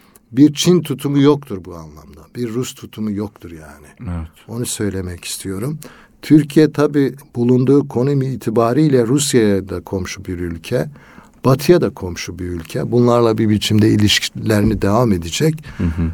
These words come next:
Speaker 1: Fakat biz İslam temelinden baktığımız zaman Rusya'da büyük bir Müslüman co-, şey var, nüfus var.
Speaker 2: Evet.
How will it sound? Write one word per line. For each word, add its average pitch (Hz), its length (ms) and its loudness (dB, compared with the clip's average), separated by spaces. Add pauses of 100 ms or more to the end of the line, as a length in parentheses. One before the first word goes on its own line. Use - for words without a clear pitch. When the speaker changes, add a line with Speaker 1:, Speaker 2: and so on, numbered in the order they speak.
Speaker 1:
Fakat 156 440 2
biz 151 360 0 (320)
İslam 160 460 4
temelinden 107 760 -2
baktığımız 123 560 0
zaman 117 360 2
Rusya'da 123 520 0
büyük 131 240 0
bir 143 80 -2
Müslüman 135 480 0
co-, 110 260 -2
şey 92 300 -2
var, 82 220 -10
nüfus 101 420 -4
var. - 380 -12
Speaker 2:
Evet. 82 280 0